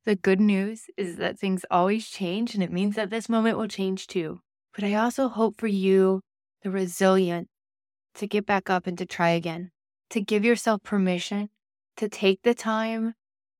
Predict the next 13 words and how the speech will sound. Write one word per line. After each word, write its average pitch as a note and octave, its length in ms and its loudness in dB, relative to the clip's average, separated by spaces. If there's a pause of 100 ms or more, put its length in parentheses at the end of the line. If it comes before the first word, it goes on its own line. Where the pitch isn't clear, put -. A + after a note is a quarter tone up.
(100)
to G3+ 120 0
reflect F3+ 500 2
on G3 140 2
the F#3+ 80 0
experience F3 800 -6 (180)
and G#3 120 -6
to G#3+ 80 -8
do A#3+ 260 -2
that B3 160 4
reflection G3 560 -2
in G3 240 -2
a G#3+ 80 -2
way F3+ 480 -4